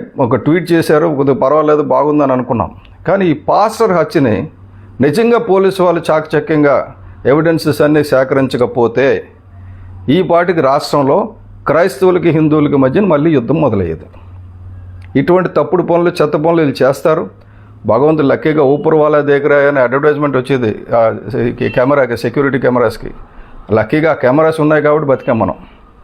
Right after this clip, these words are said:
లేదంటే క్రైస్తవ సోదరులు, హిందూ సోదరులు కొట్టుకునే పరిస్థితి కల్పించింది, కల్పించడానికి ప్రయత్నం చేసింది జగన్మోహన్ రెడ్డి, ఆయన అనుచరులు, ఆయన సోదరులు. ఇటువంటి పరిస్థితి మళ్ళీ తీసుకురావద్దు జగన్మోహన్ రెడ్డి గారు. మీకు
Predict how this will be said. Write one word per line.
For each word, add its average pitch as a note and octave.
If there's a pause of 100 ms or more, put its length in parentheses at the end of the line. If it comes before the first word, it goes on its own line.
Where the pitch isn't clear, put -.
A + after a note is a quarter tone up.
(400)
లేదంటే C#3+ (640)
క్రైస్తవ E3+
సోదరులు, D#3+
హిందూ D3+
సోదరులు C#3+
కొట్టుకునే C#3
పరిస్థితి B2 (520)
కల్పించింది, D#3 (280)
కల్పించడానికి C#3+
ప్రయత్నం C#3+
చేసింది B2+ (460)
జగన్మోహన్ D3
రెడ్డి, B2+ (500)
ఆయన C#3 (100)
అనుచరులు, B2+
ఆయన A#2+ (100)
సోదరులు. G2 (600)
ఇటువంటి D#3 (100)
పరిస్థితి C#3 (100)
మళ్ళీ C#3
తీసుకురావద్దు C3
జగన్మోహన్ A#2+
రెడ్డి A#2
గారు. A#2 (360)
మీకు A2